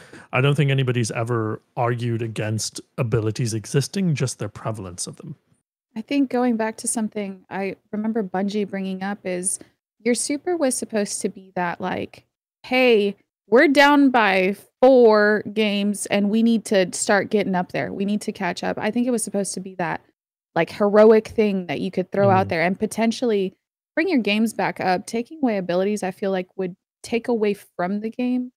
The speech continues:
Speaker 2: And the big enjoyment of being able to have that one v three moment in the game that makes
Speaker 1: Mm.
Speaker 2: you feel like, "Oh, I did it. I did something and my team can win."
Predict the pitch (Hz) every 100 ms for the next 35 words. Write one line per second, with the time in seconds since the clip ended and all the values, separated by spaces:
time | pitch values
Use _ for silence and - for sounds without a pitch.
0 | _ _ _ - 220 214 202 196 208 233
1 | 262 269 226 226 226 202 - 208 - 220
2 | 220 208 208 196 190 196 185 185 180 180
3 | - _ _ _ - 196 196 185 190 180
4 | 180 175 170 165 185 - _ _ _ 196
5 | 208 240 202 - 214 202 196 240 240 196
6 | 202 113 208 - 185 - - 233 190 -
7 | 240 247 - - 196 214 202 214 196 185
8 | 175 - _ _ 208 214 202 - 240 220
9 | 190 175 208 - -